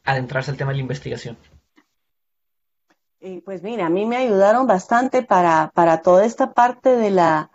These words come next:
Speaker 2: de la transfrontericidad que yo te decía, ¿verdad? En, en el sur yo encontré autores muy, muy interesantes como Marcela Tapia Ladino y como Abelardo Morales, que han estudiado, digamos, poblaciones o,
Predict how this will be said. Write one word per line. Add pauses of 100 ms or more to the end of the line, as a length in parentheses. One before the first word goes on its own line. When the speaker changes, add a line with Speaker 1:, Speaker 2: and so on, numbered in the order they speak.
(160)
Speaker 2:
de
la
transfrontericidad
que
yo
te
decía, (160)
¿verdad? (360)
En,
en
el
sur
yo
encontré (240)
autores
muy,
muy
interesantes
como
Marcela
Tapia
Ladino
y
como
Abelardo
Morales, (420)
que
han
estudiado,
digamos,
poblaciones
o,